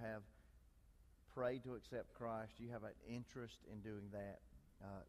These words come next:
let us know about that. And so, would you pray with me, and then we'll leave remembering and celebrating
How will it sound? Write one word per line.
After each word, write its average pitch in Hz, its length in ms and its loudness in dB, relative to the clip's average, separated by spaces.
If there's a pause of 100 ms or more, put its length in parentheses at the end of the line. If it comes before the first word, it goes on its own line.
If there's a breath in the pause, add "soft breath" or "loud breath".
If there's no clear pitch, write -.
let 113 200 0
us 104 160 -4
know 101 260 0
about 95 280 -4
that. 101 220 -2 (360 loud breath)
And 101 100 -2
so, 104 280 2 (160)
would 117 180 2
you 120 80 0
pray 135 240 6
with 127 180 2
me, 127 280 4
and 113 160 2
then 117 100 4
we'll 120 160 4
leave 117 240 4
remembering 117 600 4
and 101 100 0
celebrating 110 720 4